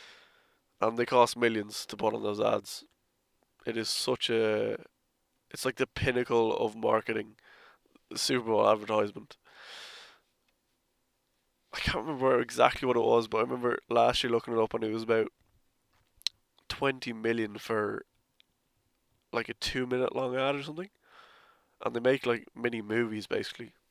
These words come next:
Full on, like, Scorsese and, like, they usually have N F L players in them. It's just such a big opportunity.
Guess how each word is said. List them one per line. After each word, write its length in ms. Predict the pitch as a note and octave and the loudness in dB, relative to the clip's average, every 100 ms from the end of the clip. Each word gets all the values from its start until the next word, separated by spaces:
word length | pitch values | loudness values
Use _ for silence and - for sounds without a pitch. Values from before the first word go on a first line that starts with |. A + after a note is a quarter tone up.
| _ _ _ _ _ _ _ _ _ - | _ _ _ _ _ _ _ _ _ -20
Full 260 | - - A#2+ | -10 -2 0
on, 260 | A2 A2 - _ - - - - - - - - - _ | 0 -4 -20 _ -20 -20 -20 -20 -18 -20 -20 -20 -20 _
like, 300 | - A#2 - - _ _ _ _ _ _ _ - | -6 -6 -8 -20 _ _ _ _ _ _ _ -10
Scorsese 920 | - A#2 A#2 - A2 A#2+ A2+ A2 G#2 | -4 -2 0 4 4 4 -2 -4 -2
and, 220 | G#2 G#2 - _ _ _ _ _ _ _ _ _ _ _ _ _ _ _ _ _ _ - - - | -4 -6 -20 _ _ _ _ _ _ _ _ _ _ _ _ _ _ _ _ _ _ -20 -18 -12
like, 240 | B2+ B2+ | -10 -10
they 100 | - | -4
usually 260 | B2 B2+ B2+ | -2 2 2
have 100 | A2+ | 4
N 120 | A2 | 4
F 120 | G#2+ | 4
L 180 | A2+ A2+ | 4 4
players 640 | A2+ G#2+ G#2 G#2 G#2+ - - _ _ _ _ _ - | 4 4 4 0 -4 -10 -14 _ _ _ _ _ -10
in 220 | A#2+ A#2+ | -8 -6
them. 180 | A2 G#2 _ _ _ _ _ _ _ _ _ _ _ _ _ _ _ _ _ _ - | -6 -8 _ _ _ _ _ _ _ _ _ _ _ _ _ _ _ _ _ _ -16
It's 100 | - | -10
just 220 | C3 - | -6 -4
such 400 | - - B2+ - | -2 -2 -2 -4
a 80 | A2 - _ _ _ _ | -8 -12 _ _ _ _
big 220 | - A2+ | -2 2
opportunity. 720 | A2 G#2+ A2 - A2 A2 G#2+ | 2 0 -4 -4 -2 -2 -6